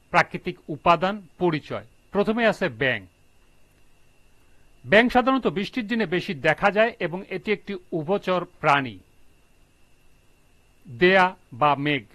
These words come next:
মেঘ হলো আকাশে ভেসে থাকা জলীয় বাষ্পের ক্ষুদ্র কণা বা বরফের ক্রিস্টাল, যা একত্রে মিলিত হয়ে দৃশ্যমান হয়। তিন নম্বর হলো বাদলা বা বৃষ্টি।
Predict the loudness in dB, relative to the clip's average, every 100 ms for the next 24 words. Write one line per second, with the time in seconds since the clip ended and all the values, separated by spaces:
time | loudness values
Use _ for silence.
0 | _ _ _ _ -8 -2 0 2 4 4
1 | 2 -2 -6 -4 -4 -2 -4 0 -2 -2
2 | -4 -2 -2 0 0 -2 -4 -4 -4 -6
3 | -10 -10 -10 -8 -8 -8 _ -2 2 2
4 | 2 2 2 2 -2 0 0 -2 -4 -6
5 | -4 -4 -4 -4 -2 -2 -2 0 2 0
6 | _ _ _ _ _ -2 0 -2 -2 -4
7 | -2 -4 -6 -6 -4 0 0 0 -2 -2
8 | -4 -6 -8 -10 -8 -6 -2 -4 -4 -8
9 | -6 -6 -8 _ _ _ _ _ _ _
10 | _ _ _ _ _ _ _ _ _ _
11 | _ -20 _ _ _ _ _ 0 2 4
12 | 4 6 4 4 4 4 4 4 4 4
13 | 4 2 2 -2 -6 -6 -12 -12 -12